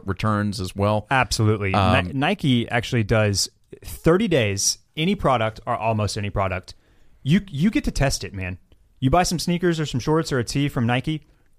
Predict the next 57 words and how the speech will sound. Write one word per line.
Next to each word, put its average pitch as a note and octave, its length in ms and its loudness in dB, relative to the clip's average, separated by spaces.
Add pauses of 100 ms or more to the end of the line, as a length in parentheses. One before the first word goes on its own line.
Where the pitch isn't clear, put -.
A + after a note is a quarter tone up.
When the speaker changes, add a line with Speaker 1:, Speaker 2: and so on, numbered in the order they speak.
(180)
Speaker 2:
you B2+ 260 0
wear C#3 260 4
it E3 120 -2
for D#3+ 100 -4
thirty C#3+ 220 -2
days. C3+ 240 0
If A#2 100 -6
you A#2 60 -6
hate C3+ 220 0
it, - 120 -4
you A#2+ 80 -8
can G#2+ 140 -2
send C3 260 0
it A#2+ 80 -4
back G#2+ 240 0
within G#2+ 220 -4
the F#2+ 80 -8
thirty G2 240 -4
days. F#2+ 360 -4 (220)
Speaker 1:
And C3 160 4
they C3 80 4
really C#3+ 460 0
take - 280 -2
care, - 220 -8
like, A#2 340 -2
if B2 200 -2
you C#3+ 80 2
sign, - 360 -2
you A#2 140 -4 (120)
sign D3 280 0
up F#3+ 120 -4
for E3+ 100 -2
a - 20 -4
Nike C#3+ 240 -4
Plus G2+ 280 -2
account, F#2 240 -4
which F2 140 -4
is G2+ 80 0
Speaker 2:
Yeah, F#2 60 -2
Speaker 1:
free. F2 160 0
Speaker 2:
it's E2 80 0
free. G#2 220 0 (420)
Speaker 1:
It's B2 320 2 (220)
unbelievable A#2+ 840 0
the, F#2 300 0
the, G2 540 0
the F#2 140 0
level G#2 420 0
of, F2+ 280 0
uh, F2 280 0 (380)
the, F#2+ 220 -4 (160)
they'll G#2+ 140 0
just A#2+ 160 -4
take - 140 0
care D3+ 180 0
of - 80 -4
you. - 80 -12